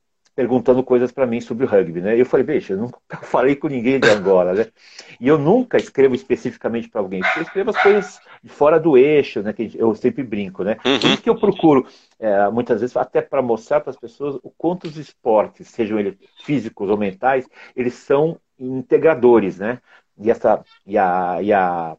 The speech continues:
Speaker 1: própria ati-, atividade, né? De, de, no caso, eh, jogos eletrônicos, vamos dizer assim, eles estão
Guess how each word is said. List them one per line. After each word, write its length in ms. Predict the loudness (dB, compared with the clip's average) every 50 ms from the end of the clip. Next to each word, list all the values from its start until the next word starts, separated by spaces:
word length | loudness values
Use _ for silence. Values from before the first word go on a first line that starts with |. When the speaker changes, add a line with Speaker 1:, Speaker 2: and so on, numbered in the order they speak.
| _
Speaker 1:
própria 300 | -4 -2 -2 0 0 -2
ati-, 200 | -2 -4 -8 -20 -20
atividade, 720 | -20 -20 _ -14 -12 -6 -2 0 2 2 2 0 -2 -6
né? 240 | -8 -6 -6 -8 -8 -10 -14 -14
De, 200 | -12 -10 -10 -8
de, 240 | -8 -8 -8 -8 -10 _ _ _ _ _ _
no 100 | -20 -12
caso, 500 | -6 -4 -4 -2 -2 -2 -4 -2 -2 -2
eh, 100 | -2 -2
jogos 280 | 0 0 0 0 0 0
eletrônicos, 520 | -2 -2 -2 0 2 2 2 2 0 -6
vamos 160 | -10 -8 -6
dizer 120 | -6 -6 -6
assim, 280 | -8 -8 -8 -8 -10 _ _ _ _ _ _ _ -6
eles 420 | -2 0 0 0 -2 -2 -8 _ _ _ _ _ _ _ _
estão 320 | _ -4 -4 -4 -4 -8